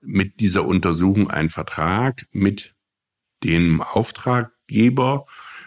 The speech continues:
äh, der der Käufer sein kann, aber auch der Verkäufer. Das heißt,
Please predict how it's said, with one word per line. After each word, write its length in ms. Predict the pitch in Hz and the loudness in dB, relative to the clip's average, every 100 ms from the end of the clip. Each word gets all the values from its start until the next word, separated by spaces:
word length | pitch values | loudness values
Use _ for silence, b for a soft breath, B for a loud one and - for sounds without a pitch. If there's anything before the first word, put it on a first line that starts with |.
| B | B
äh, 340 | - 95 90 87 | -2 0 2 0
der 640 | 85 87 85 85 85 82 _ _ _ - | -2 0 2 2 -2 -6 _ _ _ -6
der 100 | 80 | -6
Käufer 460 | - 92 113 135 110 | -2 0 0 -2 -2
sein 260 | 101 101 | -2 -2
kann, 200 | 101 101 | -4 -4
aber 180 | 95 92 | -4 -6
auch 140 | - - | -8 -8
der 180 | - | -8
Verkäufer. 640 | - 117 117 - 117 117 104 | -6 -8 -4 0 0 0 -2
Das 240 | 104 101 | -2 -2
heißt, 420 | 110 113 110 - | 0 -2 -4 -18